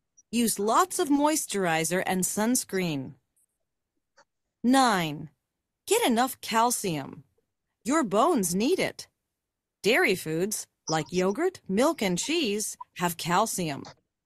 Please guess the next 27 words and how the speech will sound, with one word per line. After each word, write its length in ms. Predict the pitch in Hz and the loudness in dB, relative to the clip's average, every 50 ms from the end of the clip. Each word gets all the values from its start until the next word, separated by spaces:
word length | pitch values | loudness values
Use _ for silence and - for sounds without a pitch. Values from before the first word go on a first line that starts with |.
| _ - - - _ _ _ _ _ _ _ _ _ _ - - _ _ _ _ _ _ | _ -20 -20 -20 _ _ _ _ _ _ _ _ _ _ -20 -20 _ _ _ _ _ _
Ten, 480 | - - 330 302 233 185 160 135 143 143 _ _ _ _ _ _ _ _ _ _ _ - | -4 0 2 2 2 2 0 -2 -6 -10 _ _ _ _ _ _ _ _ _ _ _ -4
take 220 | - 427 453 - | 0 0 2 2
a 60 | 233 - | 0 -2
time 440 | - - - 233 226 208 202 196 | -4 -4 -4 -2 0 0 0 0
out, 440 | 185 170 156 143 - - - - - _ - - - - - _ _ _ _ - | 0 -2 -2 -4 -6 -10 -14 -20 -20 _ -20 -20 -20 -20 -20 _ _ _ _ -2
a 120 | 302 330 | 0 0
break 380 | 269 247 294 370 381 349 - - | 0 2 2 2 2 2 0 0
of 100 | 202 180 | -2 -2
about 380 | 190 175 190 190 175 - - - | 0 0 2 2 0 0 -4 -6
twenty 380 | - - 240 262 262 277 269 | -6 -4 -4 -2 -2 0 0
minutes. 640 | 254 247 226 196 165 - - - - - - - - _ _ _ _ _ _ _ _ _ _ _ _ _ - | 0 0 0 -2 -4 -6 -6 -6 -6 -6 -6 -6 -10 _ _ _ _ _ _ _ _ _ _ _ _ _ -4
Do 160 | - 302 370 | 0 2 2
something 460 | 392 - - 214 202 196 - 240 240 | 2 2 2 0 0 0 -2 -2 -2
different. 640 | 196 - 254 311 359 - - 165 110 - - - - - _ _ _ _ _ _ _ _ _ _ _ - | -2 -2 -2 -4 -2 -2 -4 -6 -6 -6 -10 -12 -12 -14 _ _ _ _ _ _ _ _ _ _ _ -8
For 200 | - 330 359 349 | -2 0 2 2
example, 680 | 311 247 - 277 262 247 247 247 - 196 110 - - - _ _ _ _ _ - | 2 0 2 2 2 2 2 0 0 -2 -4 -4 -6 -12 _ _ _ _ _ -2
get 160 | 370 427 440 | 0 2 4
up 200 | 370 339 349 - | 2 2 2 2
and 200 | 330 294 277 277 | 2 2 4 4
walk, 540 | 302 349 381 349 147 - - - - - _ _ _ _ _ _ _ _ _ _ _ | 4 2 2 2 0 -2 -6 -10 -20 -20 _ _ _ _ _ _ _ _ _ _ _
or 320 | - 339 320 226 202 233 | 0 2 4 4 4 2
sit 260 | 247 - - - 330 - - | 0 -2 -2 -2 -4 -4 -2
down 300 | 214 185 175 185 214 247 | -2 0 2 2 2 2
and 180 | 233 208 180 | 2 2 2
listen 280 | 185 190 - - 240 240 | 0 0 0 0 0 0
to 100 | - 285 | 2 2
music. 680 | 285 269 254 240 233 226 - - 143 - - - - | 4 4 4 2 2 0 -2 -4 -6 -8 -12 -18 -20